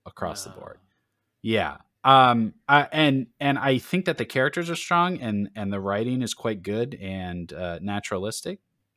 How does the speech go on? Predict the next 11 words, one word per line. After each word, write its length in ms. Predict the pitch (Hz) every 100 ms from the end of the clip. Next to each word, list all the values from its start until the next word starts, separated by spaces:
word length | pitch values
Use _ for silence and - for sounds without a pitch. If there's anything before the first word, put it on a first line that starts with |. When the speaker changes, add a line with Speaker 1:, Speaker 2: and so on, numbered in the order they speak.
| _
Speaker 1:
for 140 | - 107
what 160 | 107
it 100 | 107
is. 200 | 117 143
But, 300 | - 113 98 _
uh, 320 | 117 104 98 92
the, 480 | 104 104 98 95 87 _ _ _ _ _ _
the 80 | 110
campaign 580 | - - 165 165 156 151
is 120 | 123
about 440 | 117 113 110 107